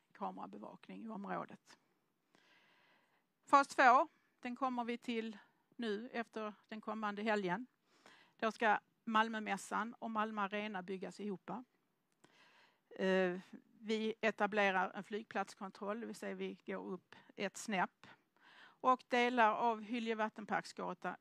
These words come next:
kommer stängas av för icke-ackrediterade personer och trafik. Dessutom så kommer delar av parkeringsbeståndet som är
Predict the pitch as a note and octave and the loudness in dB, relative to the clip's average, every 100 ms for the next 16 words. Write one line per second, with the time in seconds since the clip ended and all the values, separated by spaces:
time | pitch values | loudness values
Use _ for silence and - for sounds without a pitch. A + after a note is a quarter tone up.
0 | _ - F3+ F#3+ - F3 E3 - F#3+ E3+ | _ -10 -8 -8 -12 -12 -12 -10 -8 -8
1 | F3+ _ _ _ - F3 - - _ _ | -10 _ _ _ -8 -6 -6 -10 _ _
2 | _ _ - G3 - D#3+ - - - F3 | _ _ -10 -10 -6 -8 -6 -10 -8 -10
3 | - D#3 D#3 D#3+ - _ _ - F#3 E3+ | -6 -6 -6 -12 -14 _ _ -16 -12 -10
4 | E3 - - F3 F3+ _ - E3+ - - | -10 -12 -10 -12 -12 _ -12 -12 -12 -18
5 | - - _ _ _ _ _ _ _ _ | -20 -20 _ _ _ _ _ _ _ _
6 | - _ _ _ _ _ _ _ _ _ | -20 _ _ _ _ _ _ _ _ _
7 | _ _ _ _ _ _ _ _ _ _ | _ _ _ _ _ _ _ _ _ _
8 | _ _ _ _ _ _ _ _ _ C4 | _ _ _ _ _ _ _ _ _ -2
9 | B3+ C#4 C#4 A#3+ A#3 C4 _ _ _ _ | 0 -2 0 2 2 0 _ _ _ _
10 | _ _ - B3+ - B3 A3 G#3+ - _ | _ _ -10 -6 2 2 2 -4 -4 _
11 | _ _ _ _ _ _ _ _ _ _ | _ _ _ _ _ _ _ _ _ _
12 | - A#3+ A#3+ B3+ G#3+ A3 - A3 G3+ - | 0 2 4 4 4 4 -2 -4 -2 -4
13 | G#3+ A#3+ G#3 G3 F#3+ G#3 - F#3 F#3 G3 | -2 0 -2 -2 -10 -12 -10 -8 -8 -10
14 | G#3 _ - - G3+ G3+ F#3+ F#3+ | -12 _ -20 -16 -14 -8 -8 -8